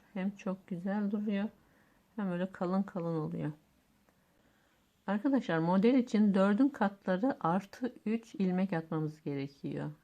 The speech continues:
Yani dört, dört, dört, en sonda üç tane ilmeğin kalması gerekiyor. Şöyle dörder dörder çek-,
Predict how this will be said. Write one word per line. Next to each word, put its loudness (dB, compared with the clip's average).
Yani -2
dört, -2
dört, -2
dört, 0
en 2
sonda -2
üç -10
tane -4
ilmeğin -2
kalması -6
gerekiyor. -8
Şöyle -8
dörder 0
dörder -2
çek-, -12